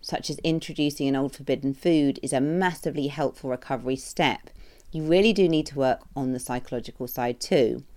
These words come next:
Otherwise, you can be very stuck in a challenging place. Now, come on more a bit later in the episode on how to start challenging and changing your thoughts. So, number one that's problematic, the way it impacts your thinking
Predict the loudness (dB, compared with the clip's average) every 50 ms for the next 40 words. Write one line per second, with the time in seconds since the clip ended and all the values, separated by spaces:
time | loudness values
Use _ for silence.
0 | -20 -20 -16 0 2 4 4 4 2 2 2 2 0 0 -2 -4 -10 -18 -20 -18
1 | -8 -8 -6 -4 -2 -2 -2 -2 0 2 4 2 2 0 -4 -4 -2 -2 -2 -2
2 | -6 -14 -10 -6 -4 -4 -4 -4 -6 -8 -6 -4 -2 -2 -2 -2 -4 -6 -6 -2
3 | 0 0 0 0 -2 -6 -12 -16 -16 -18 -20 -20 -20 -20 -14 -6 -4 -4 -4 -2
4 | -2 0 0 2 2 2 2 0 -2 -4 -6 -4 -2 0 0 2 2 0 -2 -2
5 | -6 -20 -20 -20 -20 -20 -20 -20 -20 -8 -6 -4 -4 -2 0 2 2 2 2 0
6 | -2 -2 0 0 0 -2 -2 -6 -6 -4 -4 -4 -2 -4 -4 -6 -6 -6 -6 -2
7 | -2 -2 -2 -4 -6 -10 -6 -4 -4 -2 -2 -4 -6 -10 -18 -18 -14 -8 -6 -6
8 | -4 -4 -4 -4 -4 -4 -4 -4 -6 -6 -8 -8 -8 -6 -6 -6 -6 -6 -6 -6
9 | -6 -6 -8 -8 -10 -8 -4 -2 -2 -2 -2 -4 -8 -12 -16 -14 -14 -14 -14 -16
10 | -20 -20 -20 -20 -18 -16 -16 -16 -16 -16 -18 -8 -6 -2 0 0 0 0 -2 -6
11 | -6 -2 2 6 6 6 6 8 6 6 4 4 0 -2 -4 -4 -2 -2 -2 -2
12 | -2 -4 -4 -4 -4 -4 -4 -6 -14 -20 -20 -14 -6 -4 -2 2 4 6 6 6
13 | 4 2 0 -2 0 0 -2 -2 -2 -6 -10 -10 -8 -8 -10 -10 -2 2 4 6
14 | 6 6 4 2 2 2 4 4 4 4 2 0